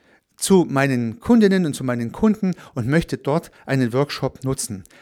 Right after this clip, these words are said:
Und jetzt habe ich natürlich als derjenige, der dieses Format nutzen möchte, die Problematik, einerseits die richtige Methode auszuwählen, aber zusätzlich auch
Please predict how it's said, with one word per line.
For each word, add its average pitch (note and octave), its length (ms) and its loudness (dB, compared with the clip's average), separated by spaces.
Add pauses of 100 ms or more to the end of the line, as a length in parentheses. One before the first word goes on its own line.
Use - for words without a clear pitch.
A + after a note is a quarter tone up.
(100)
Und C3 100 -2
jetzt D3+ 160 0
habe D#3+ 160 -2
ich G3+ 200 -2
natürlich D3 380 -4
als - 160 -6
derjenige, D#3 460 -4
der A#2+ 200 -4
dieses C3 400 -8
Format A#2 540 -6
nutzen C#3+ 340 -6
möchte, B2 320 -4
die C3+ 140 -6
Problematik, B2+ 720 -6 (280)
einerseits D#3 800 -2 (480)
die D3 80 -2
richtige D3 400 -2
Methode B2 440 -4
auszuwählen, D3 680 -6 (180)
aber B2+ 480 -4
zusätzlich E3+ 880 -4
auch A#2+ 360 -2